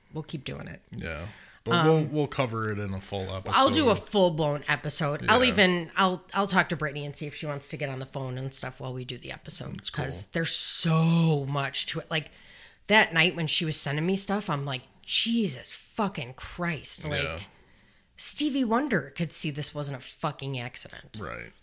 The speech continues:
Speaker 1: So.
Speaker 2: Right.
Speaker 1: All right. Don't worry. This story's kinda short. So.
Speaker 2: All right.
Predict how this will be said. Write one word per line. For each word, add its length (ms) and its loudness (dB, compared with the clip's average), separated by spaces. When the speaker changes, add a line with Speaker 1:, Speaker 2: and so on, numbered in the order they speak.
Speaker 1:
So. 420 -6
Speaker 2:
Right. 360 -10
Speaker 1:
All 80 -4
right. 260 -6
Don't 160 2
worry. 160 -2
This 160 -4
story's 280 -6
kinda 180 -16
short. 260 -16
So. 180 -4
Speaker 2:
All 80 -4
right. 220 -6